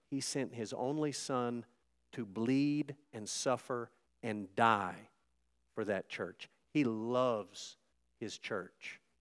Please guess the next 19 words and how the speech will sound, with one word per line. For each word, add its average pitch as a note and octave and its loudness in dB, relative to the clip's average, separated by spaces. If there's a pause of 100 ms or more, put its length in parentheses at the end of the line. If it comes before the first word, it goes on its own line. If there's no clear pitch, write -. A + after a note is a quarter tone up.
(600)
and A2+ -2
he B2 -2
will A2+ 0
protect - -4
his A#2+ -4
church. - -8 (320)
And A2 -4
if G2 -6
you C#3+ -2
destroy, D3 2
if B2 0
you B2 -4
trouble D3+ 6
his D3+ -2
church C#3+ -2
and B2 -2
distort C3 -4
the C3+ -2
gospel, B2 -2